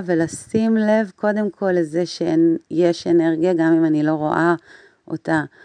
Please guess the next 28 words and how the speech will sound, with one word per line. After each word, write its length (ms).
ואני 280
לא 60
יכולה 460
ל-, 300
לסמן, 440
לחתוך 520
אותה 280
אולי, 340
אבל 220
אני 220
יכולה, 760
יש 300
לי 100
חושים 920
שמאפשרים 840
לי 300
לזהות 600
אותה, 260
ואני 180
יכולה 360
לזהות 460
מתי 380
אנרגיה 680
היא 120
מרחיבה 720
לי 140
את 140
הלב, 500